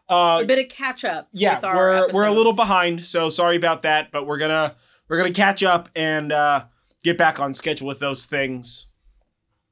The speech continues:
Speaker 2: Yeah.
Speaker 1: Starting now-ish.
Speaker 2: Yeah.
Speaker 1: Um, so that, that'll be, well, you know, look forward to that stuff. Um, and we've obviously got the upcoming Imbolc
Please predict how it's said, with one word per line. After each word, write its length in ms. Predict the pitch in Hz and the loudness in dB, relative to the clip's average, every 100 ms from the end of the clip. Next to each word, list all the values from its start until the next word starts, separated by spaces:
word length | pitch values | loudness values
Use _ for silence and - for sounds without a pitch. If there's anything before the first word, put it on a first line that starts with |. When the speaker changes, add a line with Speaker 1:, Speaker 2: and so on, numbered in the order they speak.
| _ | _
Speaker 2:
Yeah. 140 | - 202 | -6 -4
Speaker 1:
Starting 240 | 156 147 | -2 -4
now-ish. 600 | 139 135 131 117 113 - _ - | -6 -8 -8 -12 -12 -16 _ -10
Speaker 2:
Yeah. 180 | 180 - | -10 -4
Speaker 1:
Um, 680 | 185 170 156 151 147 139 117 - | 0 4 4 2 0 -8 -12 -10
so 280 | - 151 | -4 -2
that, 320 | 151 160 - 156 | 2 0 0 -6
that'll 220 | 156 156 | -4 -4
be, 360 | 156 143 135 123 | -4 -6 -8 -10
well, 200 | 151 123 | -14 -12
you 80 | 139 | -10
know, 80 | 123 | -8
look 160 | 139 | -6
forward 220 | 180 170 | -2 -2
to 60 | 160 | -2
that 240 | 151 147 | -2 -2
stuff. 420 | - 160 143 135 - _ _ _ 156 | -2 0 0 0 -14 _ _ _ 0
Um, 300 | 160 156 151 | 2 2 -2
and 180 | 160 | -2
we've 200 | 170 151 - | -2 -4 -2
obviously 360 | 180 175 180 | -2 -2 -4
got 240 | 175 175 160 | 0 -2 -2
the 200 | 156 156 | -6 -4
upcoming 580 | 165 165 165 151 147 147 156 | -6 -4 -4 -2 -6 -8 -6
Imbolc 540 | 147 131 139 123 - | -6 -4 -4 -4 -12